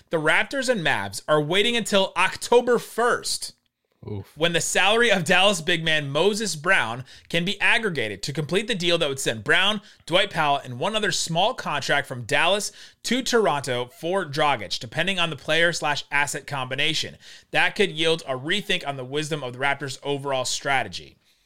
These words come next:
Speaker 1: So, October <laughs> first, through six weeks out from this trade being able to happen. Media day will happen. I think, well, pr-, no, training camp will have ha-, will have started already.
Speaker 2: Yeah.
Speaker 1: Maybe we'll be in preseason games. Probably not at that point. But, uh,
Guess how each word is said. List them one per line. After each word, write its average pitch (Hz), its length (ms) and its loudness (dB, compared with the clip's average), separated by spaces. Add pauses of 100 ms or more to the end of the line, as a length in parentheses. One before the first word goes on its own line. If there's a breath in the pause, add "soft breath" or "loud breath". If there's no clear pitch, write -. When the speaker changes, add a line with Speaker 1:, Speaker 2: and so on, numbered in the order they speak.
(800 soft breath)
Speaker 1:
So, 233 600 4 (340 soft breath)
October 247 520 6
<laughs> - 20 -2
first, - 480 -2
through 202 140 4
six - 500 -2
weeks 240 320 -2
out 196 320 2 (280 loud breath)
from 208 240 4
this 202 200 2
trade 196 260 2
being 180 160 2
able 165 120 -2
to 151 80 0
happen. 151 380 0
Media 220 360 2
day 202 160 4
will 190 140 4
happen. 160 380 2
I 147 120 -2
think, 175 180 -4 (460)
well, 156 100 -6
pr-, - 260 -12
no, 170 140 0
training 233 320 2
camp 202 220 2
will 175 100 0
have 160 140 4
ha-, 156 240 2
will 147 160 2
have 135 100 0
started 156 380 2
already. 131 500 0
Speaker 2:
Yeah. 107 280 0 (120)
Speaker 1:
Maybe 214 340 2
we'll 226 140 4
be 208 160 0
in 202 100 0
preseason 185 520 -2
games. 170 240 -2
Probably 170 340 -2
not 139 220 -2
at 107 60 -16
that 127 200 -4
point. 113 320 -12
But, 120 260 -6 (460 soft breath)
uh, 131 260 -2